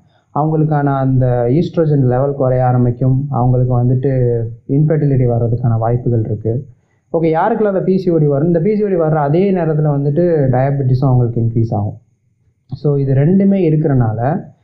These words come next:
எது எதை கிரியேட் பண்ணி விட்டுச்சுன்னு இன்னுமே டாக்டர்ஸ்குள்ள ஒரு கன்ஃபியூஷன் தான். டயபெட்டிஸ் வந்தா பி சி ஓ டி வருதா, பி சி ஓ டி வந்தனால டயபெட்டிஸ் வருதா அப்படின்னு கண்டுபிடிக்கவே முடியல.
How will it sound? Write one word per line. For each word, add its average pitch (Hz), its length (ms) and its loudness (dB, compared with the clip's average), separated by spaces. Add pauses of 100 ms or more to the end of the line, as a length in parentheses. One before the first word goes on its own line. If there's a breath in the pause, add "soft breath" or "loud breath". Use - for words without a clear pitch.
(240 soft breath)
எது 180 500 0
எதை 156 240 0
கிரியேட் 175 340 0
பண்ணி 156 180 2
விட்டுச்சுன்னு 139 500 0
இன்னுமே 151 580 0 (680)
டாக்டர்ஸ்குள்ள 143 440 -2
ஒரு 135 140 0
கன்ஃபியூஷன் 123 500 2
தான். 120 220 -4 (200)
டயபெட்டிஸ் 143 380 0
வந்தா 143 260 0
பி 156 160 0
சி 147 160 -2
ஓ - 0 -
டி 139 60 -2
வருதா, 139 240 0
பி 151 120 -2
சி 147 120 0
ஓ - 20 0
டி 127 240 2
வந்தனால 143 400 0
டயபெட்டிஸ் 123 380 0
வருதா 117 260 -2
அப்படின்னு 123 500 0
கண்டுபிடிக்கவே 123 540 2 (100)
முடியல. 110 240 -6